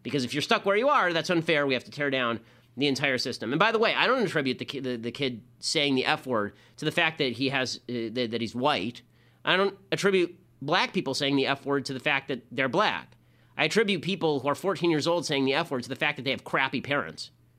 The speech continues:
That's what I attribute that to. Regardless, and crappy teachers who are sitting there just nodding along. It's a, how about, again, equal standards applied to everyone. That doesn't mean we all finish up in the same place. It doesn't even mean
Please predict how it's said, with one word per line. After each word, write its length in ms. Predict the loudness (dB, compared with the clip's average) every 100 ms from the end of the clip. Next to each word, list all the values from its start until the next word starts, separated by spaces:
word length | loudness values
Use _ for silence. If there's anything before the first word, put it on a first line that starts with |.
| _ _ _
That's 160 | -4 2
what 80 | 2
I 120 | 2
attribute 340 | 0 -2 -4
that 180 | -6 -8
to. 200 | -10 -14 -16 _ _ _ -4
Regardless, 420 | 2 4 4 2
and 120 | 2
crappy 320 | 2 2 2
teachers 380 | -2 -2 -4 -4
who 60 | -2
are 80 | 0
sitting 300 | 2 4 4
there 180 | 4
just 180 | 0 0
nodding 300 | 2 2 4
along. 400 | 2 2 0 -4 -18 _ _ _ _ _ _ _ _
It's 180 | -8 -4
a, 180 | -2 0
how 120 | 0
about, 360 | 2 0 -4 -8
again, 420 | -6 -2 -4 -6 -14 _ _ _
equal 300 | -6 -4 -2
standards 600 | -2 0 0 0 -2 -4 -8
applied 460 | -8 -4 -4 -4
to 140 | -4 -6
everyone. 400 | -4 -2 -4 -4
That 80 | -6
doesn't 180 | -2 0
mean 180 | 2
we 60 | 2
all 100 | 0
finish 300 | -2 -4 -4
up 160 | -4 -4
in 60 |
the 40 | -4
same 200 | -4 -2
place. 180 | -4
It 60 | -2
doesn't 240 | 0 2
even 200 | 2 2
mean 380 | 4 4 4 2